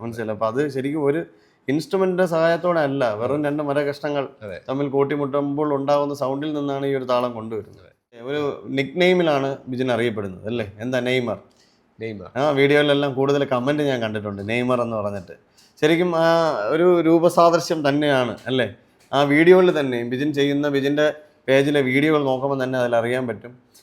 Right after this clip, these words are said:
Speaker 1: സാധാരണ ഒരു ഇൻസ്ട്രുമെന്റ് പ്ലേ ചെയ്യുന്ന ഒരാൾ ഇരിക്കുന്ന പോലെയല്ല, ഒരു ഷോർട്സ് ഒക്കെ ഇട്ട്, അല്ലേ?
Speaker 2: അതെ.
Speaker 1: ഒരു ഫോറിൻ ലുക്കിലാണ് ബിജിൻ ഇരുന്ന് വീഡിയോ ചെയ്യുന്നത്. ബിജിൻ, ഈ അവസരത്തിൽ ബിജിന്റെ Instagram ഐ ഡി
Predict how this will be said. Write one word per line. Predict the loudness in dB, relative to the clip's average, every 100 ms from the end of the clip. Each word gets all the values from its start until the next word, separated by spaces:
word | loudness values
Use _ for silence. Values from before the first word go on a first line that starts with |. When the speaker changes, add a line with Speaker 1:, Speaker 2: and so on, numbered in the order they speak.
| _ 2
Speaker 1:
സാധാരണ | 4 6 6 6 4
ഒരു | 2 0 0 0 -2 -6
ഇൻസ്ട്രുമെന്റ് | -10 -6 -4 -2
പ്ലേ | 2 2
ചെയ്യുന്ന | 2 0 2
ഒരാൾ | 2 2
ഇരിക്കുന്ന | -2 -2 0
പോലെയല്ല, | 2 2 0 -4
ഒരു | -6
ഷോർട്സ് | -2 -2 0 -4
ഒക്കെ | -2
ഇട്ട്, | -4 -6 -12 -10
അല്ലേ? | -6 -4
Speaker 2:
അതെ. | -4 -10 -20 _ 0
Speaker 1:
ഒരു | 0
ഫോറിൻ | 2 6 6 6 2
ലുക്കിലാണ് | 0 -2 -4 -4
ബിജിൻ | -6 -6 -6
ഇരുന്ന് | -8 -8
വീഡിയോ | -8 -8
ചെയ്യുന്നത്. | -10 -14 -20 _ _ _
ബിജിൻ, | 0 2
ഈ | 4 4
അവസരത്തിൽ | 4 2 -2 -2 -6
ബിജിന്റെ | -8 -2 -2 2 0 -2
Instagram | -10 -2 -2 -2 -6 -6
ഐ | -4 -4
ഡി | -4 -10